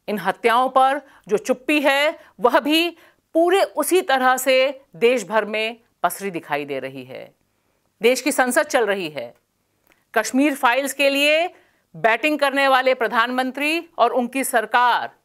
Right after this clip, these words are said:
भारतीय नागरिकों की ये जो हत्याएं हो रही हैं,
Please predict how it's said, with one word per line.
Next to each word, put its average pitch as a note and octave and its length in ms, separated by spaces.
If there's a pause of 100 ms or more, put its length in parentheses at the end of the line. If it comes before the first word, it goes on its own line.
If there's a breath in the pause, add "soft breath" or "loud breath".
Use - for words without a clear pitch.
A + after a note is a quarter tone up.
(640)
भारतीय A3 500
नागरिकों A#3 560
की C#4 460 (140)
ये G3+ 120
जो F#3+ 120
हत्याएं G3+ 540
हो A#3+ 180
रही B3 220
हैं, C#4+ 380